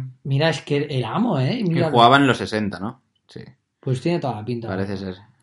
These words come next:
Speaker 2: Sí, sí.
Speaker 1: Tiene pinta, pues mira, jugaba, hombre, jugaba en la Unión Soviética, así que no le queda.
Speaker 2: En los años sesenta, madre mía. Ya está, del, del noventa que murió con sesenta años, bastante joven.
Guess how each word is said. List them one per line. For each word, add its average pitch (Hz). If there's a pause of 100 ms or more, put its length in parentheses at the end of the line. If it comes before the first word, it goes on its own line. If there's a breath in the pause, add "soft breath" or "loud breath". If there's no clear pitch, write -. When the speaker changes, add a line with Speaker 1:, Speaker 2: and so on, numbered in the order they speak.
(180)
Speaker 2:
Sí, -
sí. 98 (260)
Speaker 1:
Tiene 127
pinta, 117
pues 110
mira, 117 (160)
jugaba, 131
hombre, 156
jugaba 143
en 151
la 147
Unión 147
Soviética, 151
así 135
que 131
no 127
le 131
queda. -
Speaker 2:
En 50
los 104
años 107
sesenta, 104
madre 92
mía. 90 (500)
Ya 95
está, 95 (100)
del, 101
del 95
noventa 101
que 107
murió 101
con 107
sesenta 98
años, 101
bastante 95
joven. 120